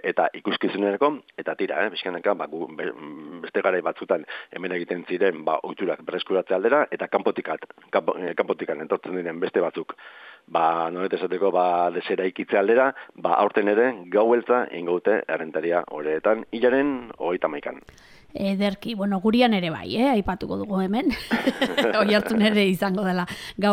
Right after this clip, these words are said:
Speaker 2: beltza, baina, bueno, horretaz hitz egingo dugu hurrengo astin igual. <laughs> Bueno,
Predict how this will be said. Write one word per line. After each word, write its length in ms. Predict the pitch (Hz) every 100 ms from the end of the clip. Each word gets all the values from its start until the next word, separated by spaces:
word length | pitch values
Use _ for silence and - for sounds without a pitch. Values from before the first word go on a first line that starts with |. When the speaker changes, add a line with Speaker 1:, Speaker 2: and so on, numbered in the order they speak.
| 185
Speaker 2:
beltza, 320 | 190 185 262
baina, 220 | 226 196 202
bueno, 300 | 190 220 -
horretaz 380 | 233 233 262 233
hitz 80 | 226
egingo 240 | 254 233 220
dugu 160 | 214
hurrengo 240 | 220 226 220
astin 320 | 208 - 208 196
igual. 160 | 233 220
<laughs> 1300 | - 247 269 - 269 - - 294 - - 311 294 -
Bueno, 300 | 220 208